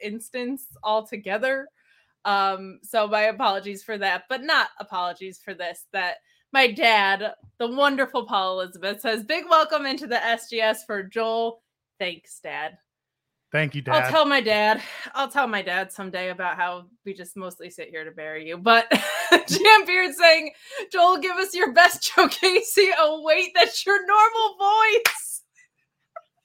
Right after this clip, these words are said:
Speaker 2: Hey, man, I got angry tonight on that show. I don't ever get angry.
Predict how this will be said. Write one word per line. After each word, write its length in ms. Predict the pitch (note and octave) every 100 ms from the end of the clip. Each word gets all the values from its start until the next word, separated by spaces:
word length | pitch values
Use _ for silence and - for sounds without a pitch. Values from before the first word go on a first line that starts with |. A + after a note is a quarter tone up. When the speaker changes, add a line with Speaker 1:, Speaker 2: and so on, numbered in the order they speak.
| _ _ _ _ _ - - - C#5 -
Speaker 2:
Hey, 80 | F#4+
man, 200 | A3 G#3
I 80 | E4+
got 200 | F#4+ G3+
angry 520 | A3 B3 A#3 G3 E3+
tonight 420 | - D#3+ D3+ D3
on 140 | D3+
that 220 | D3+ C#3 C3+
show. 360 | - C#3+ B2
I 100 | C#3
don't 180 | F4+ F4
ever 180 | A#3+ C4
get 200 | A#3+ G#3
angry. 480 | E3 C#3+ C3 B2+